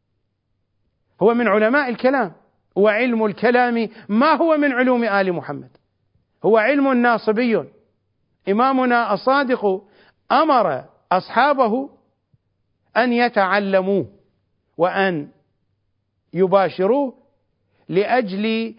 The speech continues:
مناقشة النواصب، ليس أكثر من ذلك. ومؤمن الطاق هذه كانت وظيفته. الأسرار التي كان يذيعها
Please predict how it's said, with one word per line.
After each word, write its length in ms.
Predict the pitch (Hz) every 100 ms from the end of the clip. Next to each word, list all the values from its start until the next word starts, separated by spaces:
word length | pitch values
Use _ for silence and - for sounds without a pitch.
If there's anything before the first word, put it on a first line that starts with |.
| _ _
مناقشة 1400 | 156 185 202 196 185 - 226 220 220 202 208 202 202 208 _ _ _ -
النواصب، 500 | 202 233 220 - 120 _ _ _ _ _ _ _ _ _ _ _
ليس 220 | 269 -
أكثر 300 | 240 233 247
من 100 | 220
ذلك. 360 | 202 165 120 _ _ _ _ _ _ _ _ _ _ _ _ _ _
ومؤمن 580 | - 170 208 262 226 214
الطاق 480 | 196 202 262 262 - _ _ _
هذه 460 | 170 294 302 247
كانت 420 | - 233 226 190 - _ _ _ -
وظيفته. 640 | 190 190 151 151 98 92 _ _ _ _ _ _ _ _ _ _ _ _ _ _ _
الأسرار 720 | 185 220 220 214 214 262 339 311
التي 360 | 240 214 208
كان 280 | 180 220 214
يذيعها 680 | 202 202 202 220 214 208